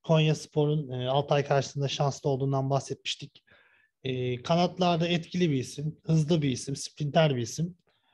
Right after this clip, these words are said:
E, asist yapabilir. E, gol oranı düşük olsa da skora katkı verebilir diye biraz sürpriz bir isim almak istedim. Bütiç'i tercihini de yapabilirdim. Endri Çekiç'i de olabilirdi.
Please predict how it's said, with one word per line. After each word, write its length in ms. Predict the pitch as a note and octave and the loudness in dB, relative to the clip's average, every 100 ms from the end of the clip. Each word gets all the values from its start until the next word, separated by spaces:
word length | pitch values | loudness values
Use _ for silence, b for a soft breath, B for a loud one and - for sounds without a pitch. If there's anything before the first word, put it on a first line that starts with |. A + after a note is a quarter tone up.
| _ _ - | _ _ -10
E, 420 | C3+ C#3 D3 D#3+ | -8 -6 -6 -2
asist 360 | F3 F#3 F#3+ G3 | -2 -2 0 2
yapabilir. 680 | E3+ F3+ C3+ D#3 E3 - - | 4 2 2 0 -2 -6 -6
E, 500 | A#2+ B2 B2 B2 C3 | -4 -2 0 0 0
gol 260 | D3 F3 E3+ D3 - _ _ _ | 2 2 2 -4 -16 _ _ _
oranı 340 | - D#3+ D#3+ D#3+ | -2 2 2 2
düşük 280 | D#3 F3+ E3+ | 0 0 2
olsa 360 | D#3 D3+ D#3 | 2 2 0
da 260 | C#3+ E3 - _ _ _ _ | 2 0 -6 _ _ _ _
skora 420 | - - E3 D#3+ | -16 -4 0 2
katkı 380 | E3+ D#3+ - E3 | 2 0 0 2
verebilir 440 | E3 D#3+ D3+ D3+ | 2 2 0 -2
diye 140 | C3+ C3 | -2 0
biraz 260 | D#3 D3+ | 0 0
sürpriz 420 | - D3 D#3+ D#3 | -4 -6 -2 0
bir 60 | C3 | 0
isim 200 | A#2+ C3 | -4 -4
almak 260 | A#2 A2+ G#2 | -4 -6 -8
istedim. 320 | C3+ D3+ D#3 | -4 0 0
Bütiç'i 380 | D#3 E3+ E3 D#3+ | 0 0 -2 2
tercihini 420 | D#3 C3+ C#3 C#3 | 2 2 0 -2
de 40 | |
yapabilirdim. 680 | B2 G#2+ A2 A2+ A2+ B2 D#3 _ _ _ _ _ _ _ | -2 -4 -8 -6 -6 -6 -10 _ _ _ _ _ _ _
Endri 280 | D3 D#3 D#3+ | 0 2 2
Çekiç'i 400 | F3 E3 - D#3 | 0 -2 0 2
de 60 | |
olabilirdi. 760 | C#3+ B2 A2+ A#2 A#2 A#2+ D#3+ | 4 2 -2 -2 -4 -2 -2